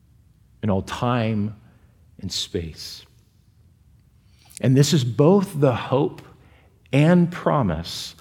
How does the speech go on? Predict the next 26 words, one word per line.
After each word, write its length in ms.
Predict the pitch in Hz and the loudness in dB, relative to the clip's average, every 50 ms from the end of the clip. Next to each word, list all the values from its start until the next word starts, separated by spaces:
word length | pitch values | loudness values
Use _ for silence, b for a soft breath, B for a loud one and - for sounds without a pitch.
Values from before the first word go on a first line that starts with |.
| b b b | b b b
of 180 | - 101 101 - - 117 | -4 -4 -4 -4 -2 0
every 420 | 120 127 110 113 123 127 123 113 | 0 0 0 0 0 0 0 -2
follower 720 | 98 - - - 123 107 104 110 107 104 104 104 98 101 | -4 -8 -4 0 0 2 2 0 0 0 0 0 -2 -2
of 200 | - - 104 92 | -4 -6 -8 -8
Jesus, 760 | - - 98 90 82 76 82 76 - - - - - - - _ _ _ _ _ _ _ _ _ _ _ B B B B B B B | -6 -4 -4 -4 -4 -6 -8 -12 -14 -16 -18 -18 -18 -20 -20 _ _ _ _ _ _ _ _ _ _ _ B B B B B B B
that 120 | - 127 90 | 2 4 6
we 160 | 123 143 135 | 6 6 6
shall 280 | 123 - - 127 117 | 4 4 4 4 4
look 380 | 117 117 113 120 135 160 - - | 4 4 4 4 4 4 2 0
upon 420 | 151 147 - - - 123 110 107 | -4 -4 -2 0 0 2 2 2
the 80 | 101 101 | 0 0
face 400 | - - - 113 110 107 - - | -2 -2 0 0 0 0 -2 -4
of 140 | 117 98 98 | -6 -4 -4
God, 380 | - 98 90 85 78 80 - - - _ _ - | -6 -6 -6 -6 -8 -10 -12 -16 -20 _ _ -8
the 100 | - - | -6 -4
source 560 | - - - - 151 147 156 147 123 - - | -2 -2 -2 -2 -2 0 0 0 0 -2 -4
and 180 | - 127 117 - | -4 -4 -4 -6
fountain 760 | - - - - 135 127 135 123 120 - - - 110 98 107 | -8 -12 -4 0 2 2 2 2 0 -2 -4 -4 -4 -4 -4
of 200 | - - 113 95 | -4 -4 -6 -6
all 480 | - - 117 110 110 113 117 113 117 - - | -6 -4 -2 0 0 0 0 0 -2 -4 -2
life, 480 | 113 110 113 117 117 117 117 113 120 - | 0 2 4 4 4 4 2 0 -4 -8
love, 600 | - 104 107 110 113 110 110 110 95 101 - - | -8 -4 -2 0 0 0 0 0 -2 -4 -8 -6
beauty, 400 | - 120 123 139 139 120 127 113 | -4 0 2 2 2 2 2 0
goodness, 500 | 104 107 107 113 120 120 117 117 110 - | 0 -4 -2 -2 2 2 2 2 0 -4
and 260 | - - 110 107 101 90 | -8 -6 -6 -6 -6 -6
joy. 480 | - - 107 107 107 101 92 90 95 | -6 -6 -4 -4 -2 -2 -4 -6 -10